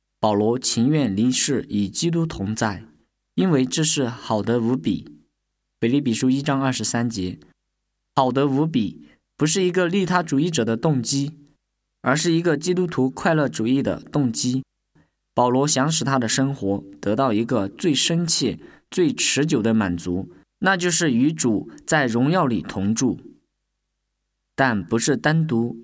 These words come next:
与主同在荣耀里。没有一个认识主并爱主的人能够满足于独自一人来到主面前。他荣耀的顶点是，你曾被杀，用自己的血从各族、各方、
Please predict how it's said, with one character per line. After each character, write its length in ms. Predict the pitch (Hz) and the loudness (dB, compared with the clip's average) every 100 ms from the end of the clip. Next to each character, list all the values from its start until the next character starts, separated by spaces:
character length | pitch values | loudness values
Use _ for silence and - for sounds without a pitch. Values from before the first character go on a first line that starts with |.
| - | 0
与 140 | 120 | 0
主 220 | - 98 | 0 -4
同 240 | 80 101 107 | -4 -2 0
在 180 | 127 | 0
荣 220 | 107 92 113 | 0 0 0
耀 180 | 120 | 0
里。 220 | 95 87 - _ _ _ _ _ _ _ _ _ _ _ _ | -2 -6 -12 _ _ _ _ _ _ _ _ _ _ _ _
没 160 | 107 135 | 0 2
有 160 | 147 | 2
一 120 | 104 127 | 2 2
个 200 | 151 131 | 0 2
认 200 | 170 156 | 2 0
识 200 | - 135 | 0 -2
主 320 | - 101 87 - - | 0 -2 -2 -14 -4
并 280 | 185 160 156 | 0 2 0
爱 160 | - 180 | 0 0
主 160 | 156 117 | 0 0
的 100 | 131 | 2
人 240 | 113 117 | 2 2
能 240 | 117 113 | 2 2
够 160 | 143 156 | 2 2
满 300 | 123 113 104 | 2 0 0
足 180 | 110 131 | 2 2
于 420 | 117 120 - - | 4 0 -4 -8
独 180 | - 123 | 0 2
自 240 | 151 165 165 | 2 0 2
一 120 | 185 | 2
人 200 | 135 117 | 2 2
来 160 | 104 | 0
到 220 | 117 139 104 | 2 0 0
主 180 | - | -2
面 240 | 98 120 101 | 0 0 0
前。 340 | - 90 101 - _ _ _ _ - | -2 -4 -6 -12 _ _ _ _ -4
他 220 | 123 120 | -2 0
荣 200 | 107 117 | 0 2
耀 160 | 151 | 2
的 120 | 123 101 | 0 -2
顶 260 | 101 117 | 0 0
点 180 | 139 92 | 0 -2
是， 400 | - 104 90 80 - _ _ _ _ | -2 -2 -4 -10 -20 _ _ _ _
你 260 | - 113 98 | 0 2 2
曾 300 | - - 107 | -2 0 0
被 160 | 131 110 | 2 2
杀， 400 | - 113 120 - - _ _ | 0 0 -4 -10 -20 _ _
用 300 | 165 175 139 | 0 2 2
自 200 | - 202 | 0 0
己 100 | 160 | 2
的 100 | 131 | 2
血 400 | 147 - 113 85 - | 2 0 0 -2 -6
从 300 | - 107 123 | -4 0 0
各 220 | - 185 | 0 0
族、 480 | 156 110 113 131 - | 0 0 0 -2 -6
各 160 | - 156 | -2 0
方、 400 | 135 131 131 131 | 2 0 0 -2